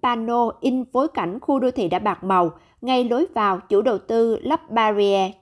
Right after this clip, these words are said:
chốt trực bảo vệ cùng với biển nội quy kiểm soát người lạ ra vào công trường. Hiện nơi này vẫn duy trì người trực, nhưng dân địa phương có thể đi qua chốt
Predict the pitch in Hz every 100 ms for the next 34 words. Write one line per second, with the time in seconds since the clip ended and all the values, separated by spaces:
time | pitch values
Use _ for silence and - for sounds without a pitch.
0 | - 339 359 269 262 - 175 - 220 165
1 | 165 214 180 208 311 214 220 170 320 247
2 | 170 240 226 214 180 196 269 370 233 190
3 | 190 170 175 226 208 175 170 214 202 202
4 | 170 - _ _ _ - 220 233 262 226
5 | 208 190 262 294 269 233 202 202 214 196
6 | 226 208 - _ - 269 277 277 262 196
7 | - 240 233 302 330 185 185 220 226 214
8 | - 285